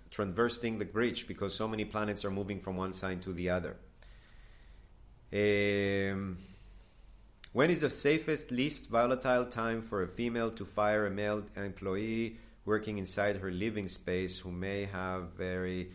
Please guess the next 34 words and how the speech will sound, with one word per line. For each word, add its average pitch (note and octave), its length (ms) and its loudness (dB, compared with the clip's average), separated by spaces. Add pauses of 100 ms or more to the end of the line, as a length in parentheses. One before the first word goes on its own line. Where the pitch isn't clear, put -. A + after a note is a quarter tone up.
(720)
you E3 120 8
know, D3+ 200 12
I C#3 200 8
would G3 180 8
look E3+ 280 4
online A#2+ 520 4
to G#2+ 120 -6
see, B2+ 720 2
depends A#2 380 -2
where D3+ 140 0
you D3+ 220 2
are, G#2 260 6
where A2 220 4
the A2+ 120 2
moon A#2 240 4
is A2 140 2
void G#2+ 260 2
of G2+ 160 -4
course. - 380 -2
When G2+ 160 -2
the G2 80 0
moon D3+ 240 2
is F3 100 -2
void D#3 280 0
of - 140 -8
course, C3+ 420 4
bad, B2 440 4 (340)
uh, G2+ 420 0
news A#2 440 2
are A2 160 -2
not A2+ 200 2
attached - 460 -2
to G2+ 80 -6
you. F2+ 200 -2